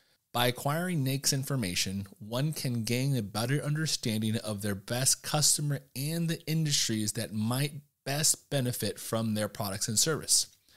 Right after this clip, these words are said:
Every business you will start will need a naics code, which also creates a bit of an issue. As an entrepreneur, try to avoid high-risk naics codes. Automotive sales,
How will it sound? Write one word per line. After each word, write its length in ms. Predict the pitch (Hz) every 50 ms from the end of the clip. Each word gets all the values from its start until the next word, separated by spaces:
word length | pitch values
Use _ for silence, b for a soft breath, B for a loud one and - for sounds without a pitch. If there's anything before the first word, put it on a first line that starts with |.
| b b b b b b b -
Every 340 | 87 101 123 131 151 170 180
business 500 | 156 143 147 147 139 147 147 143 - -
you 140 | 117 131 147
will 140 | 160 156 143
start 340 | - - 123 123 127 -
will 140 | - 120 120
need 180 | 113 110 110 110
a 60 | 107
naics 280 | 104 101 98 - - -
code, 320 | - 98 80 - - - b b b b b b b b b b b -
which 260 | 113 117 - - - - -
also 400 | - 127 139 156 165 - - 175
creates 460 | 170 - - - 135 131 131 127 - - -
a 60 | 131
bit 260 | 113 98 110 104 104
of 120 | 107 101 123
an 100 | 123 -
issue. 400 | - 147 147 - - - - - - _ _ _ _ _ _ _ _ -
As 260 | 104 110 117 120 123
an 120 | 151 160 151 -
entrepreneur, 920 | - 139 143 151 151 - - 147 - 165 170 180 185 170 127 104 101 104 - -
try 480 | - - - 117 120 123 131 143 147 143
to 160 | 143 - 175 175
avoid 460 | 170 147 120 113 110 110 107 110 113
high-risk 840 | - - - 127 135 135 139 135 120 107 113 113 113 110 - -
naics 380 | 120 107 107 107 104 - - -
codes. 420 | - 120 101 87 78 76 - - b b b b b b b b b b -
Automotive 480 | 113 113 110 104 98 110 113 113 113 113
sales, 500 | - - 113 110 110 107 107 110 110